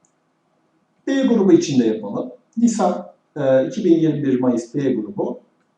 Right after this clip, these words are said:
Sorgula dedim. Karşıma geldi. Fatura numarası al dedim.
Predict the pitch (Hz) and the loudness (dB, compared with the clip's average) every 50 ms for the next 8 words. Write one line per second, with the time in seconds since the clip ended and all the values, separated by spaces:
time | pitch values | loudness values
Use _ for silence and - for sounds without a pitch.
0 | _ _ _ _ - - 226 220 220 208 202 196 185 165 127 113 107 - - - | _ _ _ _ -8 -2 0 2 2 2 2 4 4 4 4 4 2 0 0 -2
1 | - - - - - _ _ _ _ _ _ _ _ _ _ _ 175 160 156 151 | -2 -4 -8 -14 -20 _ _ _ _ _ _ _ _ _ _ _ 0 2 2 2
2 | 143 - 143 131 131 117 113 104 104 101 101 135 160 208 196 - - _ _ _ | 0 0 -2 -2 0 0 -2 -4 -6 -6 -6 -4 -4 -4 -6 -8 -14 _ _ _
3 | _ _ _ _ _ _ _ _ _ - 247 247 247 254 247 240 233 220 208 202 | _ _ _ _ _ _ _ _ _ -2 0 0 4 4 4 4 6 4 4 6
4 | 190 180 - 180 - - 127 - 107 107 107 - 160 208 240 - | 4 4 4 2 2 2 2 2 0 -2 -4 -2 -2 -2 -2 -4